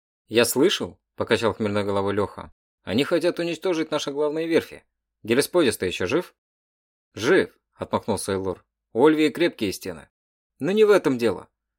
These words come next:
Хотя и его жизнь для меня важна. Без флота нам не выжить. Судьба скифов уже давно не только в степной жизни, хотя многим старейшинам это до сих пор не по вкусу, но и в дружбе с морскими богами.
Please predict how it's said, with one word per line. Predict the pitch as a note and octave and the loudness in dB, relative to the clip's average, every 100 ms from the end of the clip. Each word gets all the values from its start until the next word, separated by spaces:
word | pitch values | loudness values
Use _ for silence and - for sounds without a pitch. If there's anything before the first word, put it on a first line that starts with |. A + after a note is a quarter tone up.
| _ | _
Хотя | - A#2 B2+ | -2 0 2
и | B2+ | 2
его | D#3 E3 | 4 2
жизнь | A#2 F#2+ F2+ | 0 -2 -4
для | F#2 | -8
меня | F#2 F2+ | -8 -6
важна. | F#2 F#2+ D#2+ - _ _ | -6 -6 -12 -16 _ _
Без | G#2+ A2+ | -4 -2
флота | D#3 E3+ A2 | 0 0 0
нам | G2+ G#2+ | -4 -4
не | A#2+ | -2
выжить. | B2+ F2+ - _ _ _ _ _ _ | -4 -6 -14 _ _ _ _ _ _
Судьба | - B2 B2 | -4 2 2
скифов | G#2+ D#3+ D#3 G2 | 2 -2 -4 -6
уже | F#2 G#2+ | -2 2
давно | C3+ D3+ D#3 | 2 2 -2
не | A2 | 0
только | A2+ F2 F2+ | -2 -2 -10
в | |
степной | - G2 A#2 F2+ | -12 -6 -6 -4
жизни, | G2+ - - _ _ | -8 -10 -20 _ _
хотя | - A#2 A#2+ | -4 0 0
многим | B2+ G#2+ F#2 | 0 -2 -2
старейшинам | G2 A2 B2+ F#2+ A#2+ | -4 -2 -4 -6 -4
это | D3+ | -4
до | C3+ | -4
сих | C3 A#2 | -4 -4
пор | G2+ F2+ | -4 -4
не | |
по | F2+ A2 | -4 -6
вкусу, | - A#2 F2+ - _ _ _ | -6 -10 -12 -20 _ _ _
но | G3 A3+ | 4 4
и | |
в | B2+ | 6
дружбе | C3 C#3+ C#3 | 0 0 -2
с | - | -4
морскими | A#2+ - G2 F#2+ | -6 -6 -6 -4
богами. | G2+ G2 D#2 - | -4 -4 -10 -14